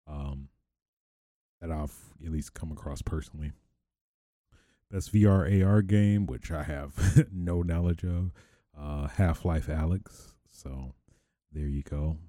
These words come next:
Um, man, uh, with that and, ugh, <sighs> I'm, I'm gonna need to, I'm gonna need to dip in at some point. Um, I'm curious of the nominees: Iron Man, V R, Star Wars Squadrons, Walking Dead, Saints and Sinners,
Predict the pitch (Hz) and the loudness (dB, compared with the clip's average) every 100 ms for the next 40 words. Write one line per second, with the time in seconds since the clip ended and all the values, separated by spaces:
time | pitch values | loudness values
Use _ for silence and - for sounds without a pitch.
0 | - 73 71 71 - 73 76 67 67 67 | -16 -10 -8 -8 -10 -12 -12 -10 -12 -16
1 | _ _ _ _ _ 82 78 76 73 73 | _ _ _ _ _ -12 -8 -6 -4 -4
2 | 92 95 92 - 76 73 73 71 71 - | 0 2 2 -2 -6 -4 -4 -4 -8 -10
3 | 76 71 - - _ _ _ _ _ _ | -10 -10 -14 -20 _ _ _ _ _ _
4 | _ _ _ _ _ _ _ _ - 95 | _ _ _ _ _ _ _ _ -6 -4
5 | 76 - - - - 76 76 76 80 85 | -4 -8 -12 -16 -12 -8 -6 -4 0 2
6 | 87 82 76 80 90 92 82 80 95 90 | 2 0 -2 0 2 2 2 0 0 0
7 | 90 82 73 - - 71 - 67 64 - | 0 0 -2 -6 -8 -8 -10 -12 -14 -16
8 | _ _ _ _ _ _ _ _ _ 76 | _ _ _ _ _ _ _ _ _ -10
9 | 71 71 71 71 71 71 69 69 _ _ | -6 -4 -2 -2 -4 -4 -8 -12 _ _
10 | _ _ _ 80 - 113 98 87 - 80 | _ _ _ -18 -4 2 4 2 -2 -2
11 | 76 71 76 76 76 76 73 78 76 73 | -2 -2 -2 -2 -2 -2 -4 -4 -2 -2
12 | 82 73 76 80 80 80 78 76 76 76 | -2 0 0 0 0 0 -2 -4 -4 -2
13 | 76 76 76 76 - 76 71 71 - - | -2 -2 -4 -6 -8 -6 -6 -6 -10 -8
14 | 73 71 73 71 73 73 73 - 71 73 | -6 -6 -6 -8 -8 -6 -8 -8 -12 -12
15 | - - 76 69 - 69 65 101 92 87 | -12 -12 -10 -12 -16 -18 -8 -4 -2 -2
16 | 85 80 | -4 -8